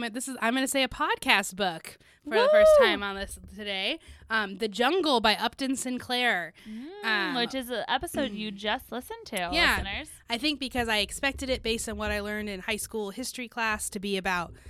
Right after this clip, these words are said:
Speaker 1: slaughterhouses and not a lot else, but
Speaker 2: Mm-hmm.
Speaker 1: then it ended up being this incredible story about immigration written by a social activist that was incredibly relevant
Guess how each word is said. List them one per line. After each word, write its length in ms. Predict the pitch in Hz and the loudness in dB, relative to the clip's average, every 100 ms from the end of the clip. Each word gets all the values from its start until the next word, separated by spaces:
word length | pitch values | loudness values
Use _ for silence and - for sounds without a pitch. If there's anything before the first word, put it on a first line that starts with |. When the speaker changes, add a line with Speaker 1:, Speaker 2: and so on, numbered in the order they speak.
| - - _ - | -20 -20 _ -14
Speaker 1:
slaughterhouses 1080 | - 349 320 294 302 277 254 262 254 247 226 | 0 6 6 8 6 6 2 2 2 0 -2
and 200 | 190 180 - _ | -6 -8 -18 _
not 180 | 214 220 | -4 -2
a 40 | 226 | 0
lot 240 | 214 196 | 0 0
else, 280 | 214 277 311 | 2 2 0
but 120 | - | -2
Speaker 2:
Mm-hmm. 120 | 220 220 | 0 0
Speaker 1:
then 40 | |
it 80 | 185 | -2
ended 240 | 220 240 | -2 0
up 120 | 247 190 | 0 -2
being 240 | 214 202 | -4 -4
this 200 | 190 - | -4 -6
incredible 720 | 185 175 214 208 208 214 202 196 | -6 -6 -4 -4 -2 -2 -2 -6
story 500 | - 202 190 202 208 | -6 -4 -2 -2 -2
about 260 | 185 180 190 | -2 -4 -4
immigration 760 | 196 190 180 254 - 285 254 | -6 -6 -4 -4 -4 -4 -2
written 260 | 214 190 196 | -4 -6 -4
by 220 | 196 190 | -2 -2
a 180 | 175 170 | -4 -8
social 360 | 208 190 180 | -10 -10 -12
activist 720 | - 254 - 269 262 262 - - - - | -4 -4 -2 -4 -2 -2 -6 -12 -20 -8
that 180 | 190 175 | -4 -4
was 140 | 190 | -6
incredibly 640 | 190 185 214 220 233 247 233 | -8 -8 -4 -4 -4 -6 -6
relevant 560 | 208 226 226 247 240 | -6 -4 -4 -4 -6